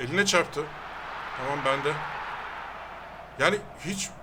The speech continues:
adamlar bak seksen dokuz olmuş. Şöyle degajımı kullandım. Gene böyle bitti. Beş nokta iki aldım bu sefer. Benim ilk on bire acil girmem lazım ya. Yani. Bakayım benim,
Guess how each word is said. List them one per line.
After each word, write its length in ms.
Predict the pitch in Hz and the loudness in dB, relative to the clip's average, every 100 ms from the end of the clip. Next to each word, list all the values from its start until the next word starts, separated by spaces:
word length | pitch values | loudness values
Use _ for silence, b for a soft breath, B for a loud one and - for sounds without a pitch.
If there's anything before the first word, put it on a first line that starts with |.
| - | -4
adamlar 440 | 135 170 196 196 | 0 4 4 4
bak 140 | 156 151 | 2 2
seksen 380 | 143 - 180 202 | -2 2 2 0
dokuz 220 | 202 196 | -2 0
olmuş. 380 | 151 180 - - - - - - - - - - - - - - - - - - - - - - - - - | 0 0 -8 -10 -14 -16 -18 -16 -16 -16 -16 -14 -14 -14 -14 -14 -14 -16 -16 -16 -16 -16 -16 -16 -6 -6 -4
Şöyle 180 | 151 147 | -6 0
degajımı 400 | 147 147 147 147 | 2 2 0 -2
kullandım. 460 | 151 147 135 127 127 - - - - - - - - - - - | -2 2 2 2 -4 -8 -14 -16 -16 -16 -16 -16 -18 -18 -16 -4
Gene 200 | 147 147 | 0 2
böyle 180 | 135 131 | 2 0
bitti. 200 | 117 - 147 | -4 0 4
Beş 200 | 160 175 | 6 4
nokta 200 | - 170 | 2 4
iki 160 | - | 6
aldım 200 | 170 156 | 6 4
bu 40 | 151 | -2
sefer. 320 | 156 - 131 - - - | -2 2 2 0 -8 -2
Benim 180 | 151 190 | 2 2
ilk 140 | 175 190 | 4 4
on 120 | 180 | 4
bire 100 | 160 | 6
acil 220 | 156 165 | 4 2
girmem 340 | 156 147 143 | -2 0 2
lazım 260 | 123 110 101 | 0 -2 -4
ya. 80 | 95 | -6
Yani. 720 | 95 - - - - - - - - - - - - - - - - - - - - - - - - - - - - - - - - - - - - - - - - 127 | -8 -10 -12 -12 -12 -12 -14 -14 -14 -14 -14 -14 -14 -14 -14 -14 -14 -14 -14 -14 -14 -14 -14 -14 -14 -14 -14 -14 -14 -14 -14 -14 -14 -14 -14 -14 -14 -14 -14 -14 -10 -8
Bakayım 320 | 123 185 165 | -4 0 2
benim, 180 | 170 | 2